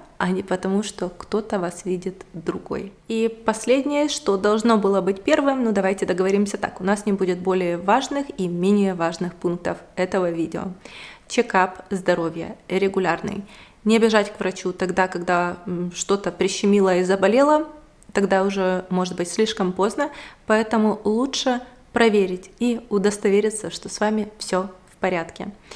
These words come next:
Эм, я регулярно посещаю гинеколога и делаю узи груди. И каждый год, э, мой доктор рассказывает мне об исследованиях в этой области.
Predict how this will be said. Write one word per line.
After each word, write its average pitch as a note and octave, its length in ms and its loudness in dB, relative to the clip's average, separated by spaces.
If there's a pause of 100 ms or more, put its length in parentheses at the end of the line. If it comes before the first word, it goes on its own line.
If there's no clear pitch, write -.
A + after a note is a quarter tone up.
(400)
Эм, F#3 680 0
я A3+ 400 4
регулярно G3+ 500 2
посещаю F#3+ 760 -2 (140)
гинеколога G#3 920 0 (120)
и F#3 320 -4
делаю G3 500 0
узи F3+ 280 -2
груди. F3 400 -4 (960)
И E3+ 320 0
каждый A3 360 2
год, A3 340 -2 (400)
э, F3 480 -2
мой G#3+ 180 4
доктор G3+ 540 0
рассказывает G3 760 0
мне F#3+ 280 0 (120)
об F3+ 380 0
исследованиях A3 880 2
в - 40 2
этой F#3+ 300 2
области. F3+ 720 -2